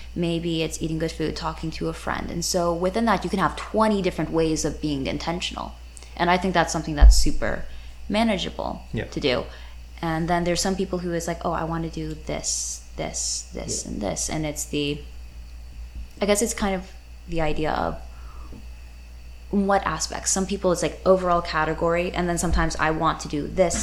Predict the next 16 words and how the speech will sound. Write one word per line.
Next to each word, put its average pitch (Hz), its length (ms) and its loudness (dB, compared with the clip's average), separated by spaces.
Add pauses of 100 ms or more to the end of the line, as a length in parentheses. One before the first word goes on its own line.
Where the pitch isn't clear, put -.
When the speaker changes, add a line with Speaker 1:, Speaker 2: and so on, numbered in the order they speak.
(160)
Speaker 1:
this, - 240 -4 (140)
this, 160 240 -6
and 165 140 -8
this. - 200 -8
So - 320 -2
it's 165 140 0
ultimately, 185 380 2
it's - 200 -4
just - 520 -4
personal 170 480 0
choice 180 600 -2 (340)
on 160 540 0 (440)
how 190 240 2
much 180 320 2
you 180 120 4
think 160 440 0